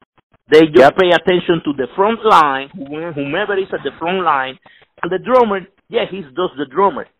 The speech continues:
Speaker 1: Also, another deal of ignorance, 'cause people doesn't realize that the drummer is the most important part in that band. Not me.
Speaker 2: Yeah.
Speaker 1: Miles Davis said many years ago,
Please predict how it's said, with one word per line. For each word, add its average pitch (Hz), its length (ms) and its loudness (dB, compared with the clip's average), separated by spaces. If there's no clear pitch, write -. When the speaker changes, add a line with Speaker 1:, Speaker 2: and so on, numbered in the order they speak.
Speaker 1:
Also, 151 500 2
another 135 400 -6
deal 139 420 0
of 120 120 -6
ignorance, 143 480 -2
'cause 139 120 -2
people 185 240 2
doesn't 156 380 2
realize 127 640 2
that 131 180 -2
the 110 100 -12
drummer 127 640 0
is 156 200 -2
the 131 240 -8
most 185 420 4
important 160 640 -2
part 147 420 2
in 135 160 -8
that 139 260 0
band. 127 440 2
Not 151 340 2
me. 156 260 -2
Speaker 2:
Yeah. 120 60 -10
Speaker 1:
Miles 151 480 0
Davis 156 400 -2
said 151 240 -2
many 151 220 -6
years 151 200 -10
ago, 127 340 -6